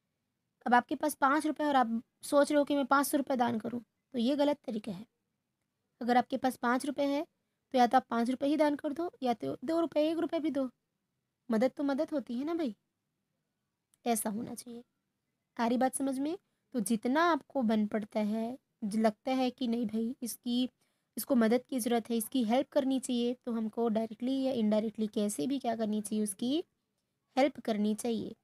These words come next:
कोई भी हो चाहे वो, ठीक? और अगर आपके सामने कोई हाथ फैला के हेल्प मांगता है, तो उसको तो definitely करना चाहिए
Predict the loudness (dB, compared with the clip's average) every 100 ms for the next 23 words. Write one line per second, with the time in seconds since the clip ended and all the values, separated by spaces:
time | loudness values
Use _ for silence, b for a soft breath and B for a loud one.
0 | _ _ _ _ 4 4 4 2 -2 -4
1 | -8 -8 -12 _ _ _ _ _ _ _
2 | _ _ _ _ _ _ _ -10 -10 _
3 | _ 0 4 6 4 2 -4 4 4 4
4 | 2 2 4 4 4 2 4 4 2 0
5 | 0 0 -2 -2 -4 -2 -6 -4 -2 0
6 | 4 4 4 2 2 0 -4 -4 -4 -6
7 | -8 -10